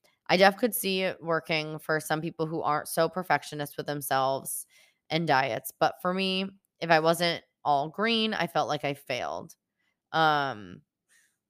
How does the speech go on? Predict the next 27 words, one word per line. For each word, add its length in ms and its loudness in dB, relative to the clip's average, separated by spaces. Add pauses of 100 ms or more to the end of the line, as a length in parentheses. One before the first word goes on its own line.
(600)
the 120 2
entire 300 4
program 400 0
is 120 -4
based 300 -4
around 240 -4
a 40 -4
goal 240 2
weight, 360 2
so 120 -2
if 60 -4
the 80 -2
number 300 0
on 120 -2
the 60 -10
scale 360 -2
is 100 -4
at 100 0
all 140 6
toxic 420 -2
for 120 -10
you, 260 -2
Noom 260 -4
is 80 -8
going 240 -6
to 80 -16
be 220 -6